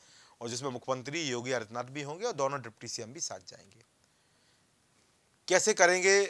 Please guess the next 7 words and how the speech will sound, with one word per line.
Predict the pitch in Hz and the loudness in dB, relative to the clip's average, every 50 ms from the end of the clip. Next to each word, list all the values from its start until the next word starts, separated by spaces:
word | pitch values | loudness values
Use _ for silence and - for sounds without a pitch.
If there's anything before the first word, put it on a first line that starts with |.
| - - - | -4 -10 -8
विवेक | 135 139 143 170 180 | -6 -2 0 0 0
भाई, | 156 147 147 160 196 214 - _ _ _ _ _ _ _ _ _ _ _ _ _ - | 2 4 4 2 2 -2 -10 _ _ _ _ _ _ _ _ _ _ _ _ _ 0
और | 139 151 160 175 185 190 196 196 196 180 - - _ _ _ _ - - _ | 4 6 8 10 10 10 10 8 4 0 -2 -6 _ _ _ _ -20 -8 _
क्या | - 196 214 | 6 8 8
प्रारूप | 214 214 196 185 190 196 208 165 170 | 8 8 6 6 6 6 4 2 0
रखा | 160 - 160 160 151 | 2 6 6 6 6
है? | 139 139 131 | 4 2 -2